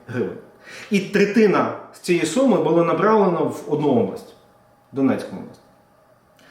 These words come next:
Ми зібрали дані, опублікували, а також на основі цих даних ми розробили інтерактивний дашборд, де ви можете побачити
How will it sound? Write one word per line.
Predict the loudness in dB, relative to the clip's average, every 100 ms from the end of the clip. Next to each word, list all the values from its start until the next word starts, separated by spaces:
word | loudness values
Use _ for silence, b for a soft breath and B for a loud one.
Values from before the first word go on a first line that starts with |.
| B B B B 2
Ми | 4 6 4 2 -2
зібрали | -2 0 2 2 2
дані, | 2 0 -4 -10 -18 _ _ _ _ _ _ _ b b b -6
опублікували, | -2 0 0 0 0 2
а | 0
також | 2 2 2 0
на | -2
основі | -2 -2 -4
цих | -4 -6
даних | -4 -2 -2 2
ми | 2 4 4
розробили | 2 0 2 4 4
інтерактивний | 4 0 -2 -4 0 2
дашборд, | 2 0 0 0 -6 -18 -20 _ -6
де | -2
ви | 0
можете | 2 0 0
побачити | 0 0 0 0 0 2 2 -2